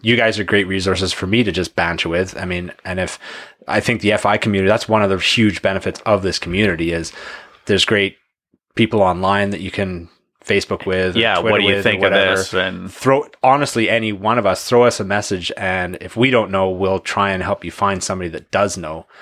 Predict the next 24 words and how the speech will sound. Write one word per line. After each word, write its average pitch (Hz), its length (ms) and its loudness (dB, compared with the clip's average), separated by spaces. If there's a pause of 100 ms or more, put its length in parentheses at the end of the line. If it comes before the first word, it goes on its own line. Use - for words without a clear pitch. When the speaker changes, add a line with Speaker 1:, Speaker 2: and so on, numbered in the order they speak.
(420)
Speaker 1:
because 98 360 2
a 104 40 -4
lot 135 180 4
of 247 60 4
it, 214 140 0
it's - 160 -4
pretty 262 220 4
overwhelming. 156 460 2 (440)
Speaker 2:
Yeah, - 180 -2 (320)
there's 101 220 -2
Speaker 1:
Trying 120 160 2
to 135 80 0
make 135 180 4
investment 113 400 2
analysis 104 460 0
is 95 180 -8
not 98 380 -2
easy. 95 440 -10 (720)
And 87 440 -6 (140)
we 120 100 4
should 117 320 2 (220)
circle 120 340 2
back 104 460 0
to 90 540 -2